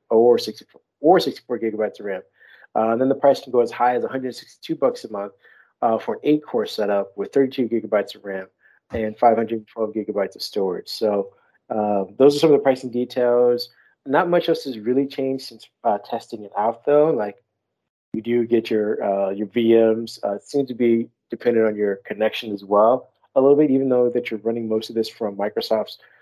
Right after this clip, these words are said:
server. There, uh, you know, depending on how rural you are, and Kip's pretty rural, uh, you could have some issues with, uh, connectivity, so to speak. But, uh, he seemed to be, even as far out as he is where he's at, uh, he seemed to be on a pretty stable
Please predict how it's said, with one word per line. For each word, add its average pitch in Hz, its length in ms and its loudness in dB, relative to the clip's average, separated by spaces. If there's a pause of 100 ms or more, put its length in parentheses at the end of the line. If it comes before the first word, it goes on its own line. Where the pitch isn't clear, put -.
server. 143 380 8
There, 120 280 0
uh, 104 260 -4
you 120 120 -8
know, 98 240 -14 (160)
depending 110 300 -6
on 104 80 -8
how 110 180 -2
rural 117 320 0
you 135 120 2
are, 151 120 4
and - 180 -2
Kip's - 380 -8 (400)
pretty 165 240 4
rural, 113 520 2 (480)
uh, 113 300 6
you 123 100 -6
could 131 100 2
have 120 140 2
some 113 200 -12
issues 110 260 -6 (100)
with, 113 120 -6 (140)
uh, 107 360 -4
connectivity, 107 460 -8 (100)
so 113 100 -2
to 98 60 -8 (120)
speak. 98 200 -8 (180)
But, 98 200 -2
uh, 101 140 -4 (100)
he 147 60 -2 (100)
seemed 147 180 2
to 131 140 0
be, 117 40 2 (120)
even 127 240 6
as - 60 -6 (160)
far 117 140 4 (100)
out 110 140 2
as - 80 -12
he 110 140 -12 (100)
is 104 380 -6
where 95 160 -8
he's 98 140 -10 (160)
at, 95 80 -8 (540)
uh, 95 200 -4 (120)
he 117 80 -16
seemed 110 200 -10
to 101 60 -8
be 107 200 -2
on 98 80 -2
a 101 100 -18
pretty 98 220 -20
stable 98 260 -4